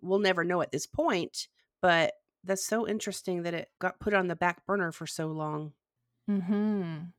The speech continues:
Speaker 2: So this briefly sums up Paul Bernardo's early life. So now I'm gonna bring in Carla Homolka, who Bernardo eventually married.
Speaker 1: Okay.
Speaker 2: In the meantime, Carla Leanne Homolka,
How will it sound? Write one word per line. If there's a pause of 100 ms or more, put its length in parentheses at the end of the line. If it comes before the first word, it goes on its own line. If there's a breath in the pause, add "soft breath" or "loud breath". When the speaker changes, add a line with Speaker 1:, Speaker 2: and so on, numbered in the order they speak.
(380 soft breath)
Speaker 2:
So
this
briefly
sums
up
Paul
Bernardo's
early
life. (180)
So
now
I'm
gonna (140)
bring
in (140)
Carla (160)
Homolka,
who
Bernardo
eventually
married. (240)
Speaker 1:
Okay. (320)
Speaker 2:
In
the
meantime,
Carla
Leanne
Homolka,